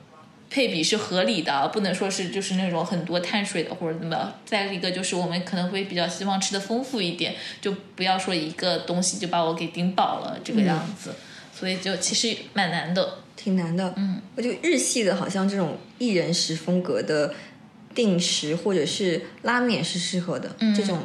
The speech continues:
Speaker 2: 类型会更多。然后西式的话，呃，brunch 我觉得算一种类型吧，
Speaker 1: 嗯。
Speaker 2: 或者是会有一些西餐厅出那种单人的套餐，
Speaker 1: 对的。
Speaker 2: 就是，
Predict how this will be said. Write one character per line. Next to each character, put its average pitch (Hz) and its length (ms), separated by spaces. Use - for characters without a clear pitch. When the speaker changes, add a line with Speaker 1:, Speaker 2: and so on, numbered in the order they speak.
Speaker 2:
类 185 160
型 165 220
会 170 180
更 160 280
多。 156 280
然 175 140
后 220 80
西 294 420
式 294 300
的 190 100
话， 185 540
呃， 175 320
brunch 226 420
我 180 120
觉 170 100
得 175 80
算 254 260
一 220 60
种 160 160
类 170 160
型 156 240
吧， 160 240
Speaker 1:
嗯。 208 40
Speaker 2:
或 214 80
者 196 40
是 208 280
会 - 220
有 180 120
一 175 40
些 196 140
西 208 180
餐 214 240
厅 214 200
出 226 180
那 226 100
种 160 240
单 226 200
人 147 240
的 160 260
套 185 420
餐， 185 440
Speaker 1:
对 - 100
的。 - 60
Speaker 2:
就 196 60
是， 175 340